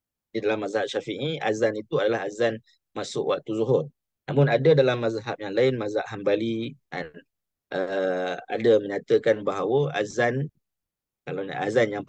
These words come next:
pertama tu boleh azan, maknanya sebelum daripada waktu. Maknanya azan yang kedua itu adalah azan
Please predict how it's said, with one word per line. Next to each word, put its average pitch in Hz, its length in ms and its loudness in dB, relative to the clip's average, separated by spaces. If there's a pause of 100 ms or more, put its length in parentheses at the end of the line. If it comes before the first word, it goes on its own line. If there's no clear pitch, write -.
(120)
pertama 110 480 -2
tu 123 160 -2
boleh 113 320 2 (160)
azan, 104 480 0 (320)
maknanya 101 320 -14
sebelum 110 640 0
daripada 101 560 -2
waktu. 101 400 -4 (720)
Maknanya 107 240 -4
azan 117 320 2
yang 113 160 -4
kedua 127 480 2
itu 160 160 -2
adalah 120 320 0
azan 120 640 -4